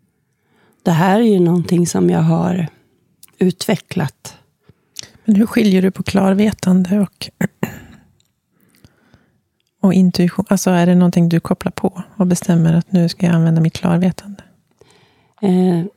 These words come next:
Speaker 1: det blir en ökad koncentration.
Speaker 2: Mm.
Speaker 1: Om, till exempel i massagen då, så stänger jag ju ute det som pockar på.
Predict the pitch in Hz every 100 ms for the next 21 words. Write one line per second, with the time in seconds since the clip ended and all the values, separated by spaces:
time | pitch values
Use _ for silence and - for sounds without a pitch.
0 | - 175 170 196 202 202 196 - _ 208
1 | 202 - 202 - - 196 - 180 175 156
2 | - 196 294 _ - 196 196 202 - _
3 | _ _ _ _ 202 202 294 185 - -
4 | 214 190 180 - 160 160 156 - - 147
5 | 175 156 - - _ _ _ _ _ _
6 | _ _ _ _ _ _ - - - -
7 | 190 185 - 180 - - 180 175 165 170
8 | 165 170 185 185 165 _ - 170 151 151
9 | - 156 143 151 156 - _ _ _ _
10 | _ _ _ _ _ _ _ _ _ _
11 | _ - 160 - - - 165 185